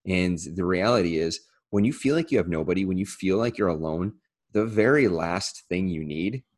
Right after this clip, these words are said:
is for those you love, those close to you, to turn their backs on you too. So it's very hard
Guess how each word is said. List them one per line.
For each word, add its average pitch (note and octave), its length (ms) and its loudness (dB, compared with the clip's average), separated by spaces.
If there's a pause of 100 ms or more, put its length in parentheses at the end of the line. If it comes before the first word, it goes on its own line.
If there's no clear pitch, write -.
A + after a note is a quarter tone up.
(880)
is G2 200 2
for F2 540 4 (460)
those F#2 360 4
you F#2 120 0
love, E2 520 2 (160)
those F2+ 220 0
close F2+ 320 0
to E2 100 -8
you, D2+ 180 -2
to - 120 -12
turn E2 220 -6
their D#2 120 -4
backs C#2+ 280 -8
on B1+ 120 -10
you B1 100 -12
too. - 160 -12 (120)
So F2 220 -2
it's E2 140 -2
very E2+ 380 -2
hard E2 600 -4